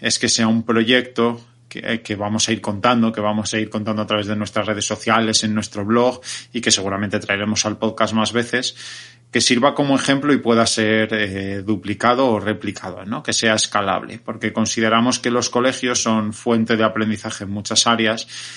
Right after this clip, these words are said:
Yo, por ejemplo, con mi, con mi colegio en Madrid, con mi escuela en Madrid, pare-, eh, pertenecemos a una red que se llama Ecoescuelas, y vemos que cada vez hay más interés, ¿no? Pero el interés,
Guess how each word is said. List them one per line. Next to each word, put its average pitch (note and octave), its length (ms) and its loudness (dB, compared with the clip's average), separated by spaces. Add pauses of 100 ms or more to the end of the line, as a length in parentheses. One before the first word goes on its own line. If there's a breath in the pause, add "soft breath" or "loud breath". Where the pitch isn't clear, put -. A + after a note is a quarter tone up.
(340 loud breath)
Yo, A2+ 180 2
por A2+ 140 2
ejemplo, A2 340 2
con G2+ 180 -2
mi, G2 500 -4
con G2+ 200 -4
mi G2+ 80 -2
colegio G#2 380 -2
en A2 60 0
Madrid, G#2+ 260 2
con G2+ 120 -2
mi G2+ 80 -2
escuela G#2+ 360 0
en A2 60 2
Madrid, A2+ 440 2
pare-, G#2 380 -2
eh, G#2 180 -2
pertenecemos G#2+ 720 -2
a A2 60 4
una G#2+ 160 2
red A2+ 160 0
que - 140 -6
se - 120 -6
llama G#2 400 0
Ecoescuelas, A#2 960 0 (920 loud breath)
y C#3 140 4
vemos C3 280 4
que C3+ 140 0
cada A2+ 160 4
vez A2+ 200 2
hay A#2+ 120 4
más A#2 240 2
interés, G2+ 500 -2
¿no? A2+ 160 -8
Pero A#2+ 160 2
el A#2 80 2
interés, A#2 640 0